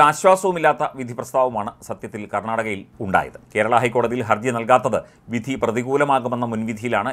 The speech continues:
എന്നാൽ അതിലും അപ്പുറത്തേക്കായി കർണാടക ഹൈക്കോടതിയുടെ നിർണായക വിധി. ഇതിപ്പോൾ ആകെ കുഴഞ്ഞുമറിഞ്ഞ ഒരു രീതിയിലേക്കാണ് കാര്യങ്ങൾ പോകുന്നത്. സി പി എം ഇക്കാര്യങ്ങൾ വിശദമായി ചർച്ച ചെയ്യും എന്നാണ് സൂചനകൾ പുറത്തുവരുന്നത്. സി പി എമ്മിനെയും ഈ വിധി അക്ഷരാർത്ഥത്തിൽ വലിയ ബുദ്ധിമുട്ടിലാക്കിയിരിക്കുകയാണ്.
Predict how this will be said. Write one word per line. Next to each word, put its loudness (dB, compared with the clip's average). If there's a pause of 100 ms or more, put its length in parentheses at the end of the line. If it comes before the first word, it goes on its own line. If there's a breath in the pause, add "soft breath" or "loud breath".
എന്നാൽ -4 (100)
അതിലും 0
അപ്പുറത്തേക്കായി -2
കർണാടക -2 (100)
ഹൈക്കോടതിയുടെ -6 (100)
നിർണായക -6 (100)
വിധി. -20 (220)
ഇതിപ്പോൾ -6 (160)
ആകെ -4
കുഴഞ്ഞുമറിഞ്ഞ -4 (260)
ഒരു -6 (440)
രീതിയിലേക്കാണ് -6
കാര്യങ്ങൾ -6 (100)
പോകുന്നത്. -8 (120)
സി -10
പി -6
എം -8 (100)
ഇക്കാര്യങ്ങൾ -4 (100)
വിശദമായി -8
ചർച്ച -4 (120)
ചെയ്യും -8
എന്നാണ് -10
സൂചനകൾ -8 (140)
പുറത്തുവരുന്നത്. -10 (300 soft breath)
സി -12
പി -8
എമ്മിനെയും -10 (160)
ഈ -12
വിധി -14 (100)
അക്ഷരാർത്ഥത്തിൽ -8 (100)
വലിയ -8
ബുദ്ധിമുട്ടിലാക്കിയിരിക്കുകയാണ്. -16